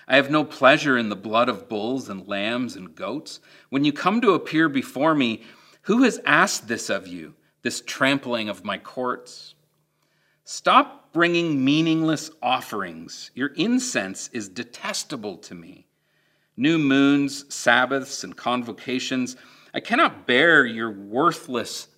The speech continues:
assemblies." There's that word, assemblies. In the Greek text, ekklesia. "Your new moon feasts and your appointed festivals, I hate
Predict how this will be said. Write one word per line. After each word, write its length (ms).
assemblies." 800
There's 360
that 240
word, 480
assemblies. 960
In 140
the 80
Greek 400
text, 400
ekklesia. 760
"Your 140
new 320
moon 520
feasts 720
and 140
your 160
appointed 800
festivals, 760
I 140
hate 680